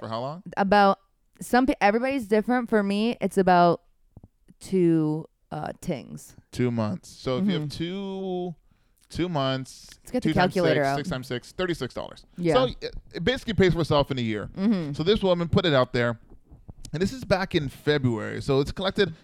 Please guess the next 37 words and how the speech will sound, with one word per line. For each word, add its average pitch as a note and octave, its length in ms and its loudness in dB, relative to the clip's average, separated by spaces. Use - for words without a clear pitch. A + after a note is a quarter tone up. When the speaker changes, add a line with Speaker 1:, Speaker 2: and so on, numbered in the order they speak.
Speaker 2:
just E3 180 -4
a D3 60 0
ton D#3+ 300 -4
of D3+ 80 0
love C#3 320 0
online B2 720 -2
Speaker 1:
Yeah. E3+ 360 2
Speaker 2:
from C#3 180 -4
people B2 260 0
who A#2+ 60 0
just A2 140 -6
like, A2+ 180 -2
"Oh C3 80 -6
my B2 120 -2
God, B2 120 2
I A2+ 60 0
love A#2 200 -2
it, G#2+ 60 -4
I G#2+ 60 -4
love B2 240 0
it." G#2+ 120 -4
But - 120 -2
it - 160 -14
turns E3+ 460 0
out D#3+ 260 4
online, C#3+ 680 2
like C3 180 0
a C#3 60 -2
lot E3 280 0
of D3 120 -4
things, B2+ 500 -2
Speaker 1:
Yeah. D#3+ 200 -2
Speaker 2:
there B2 180 0
is B2+ 340 -2
a A2+ 180 -4
line. D3 1160 -2
I D3+ 200 -4